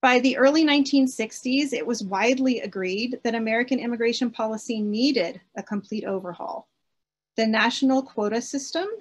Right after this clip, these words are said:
that was put in place in nineteen twenty-four was seen as discriminatory, especially towards Southern and Eastern European immigrants. And in light of the Cold War,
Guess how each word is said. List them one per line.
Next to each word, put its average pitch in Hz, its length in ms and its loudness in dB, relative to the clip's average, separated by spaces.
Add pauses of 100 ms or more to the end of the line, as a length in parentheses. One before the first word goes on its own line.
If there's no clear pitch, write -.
that 233 140 -4
was 196 140 -6
put - 200 -8
in 202 120 -6
place 214 340 -6
in 196 80 -4
nineteen 196 380 -6
twenty-four 285 680 -2
was 208 200 -4
seen 185 300 -8
as 175 140 -10
discriminatory, 294 1040 -4 (480)
especially 262 760 -4
towards 202 340 -8
Southern 190 320 -6
and 196 120 -8
Eastern 190 520 -8
European 185 580 -8
immigrants. 196 680 -8 (520)
And 262 140 6
in 269 140 8
light 226 180 6
of 185 80 2
the 214 60 -8
Cold 440 440 2
War, 180 460 -4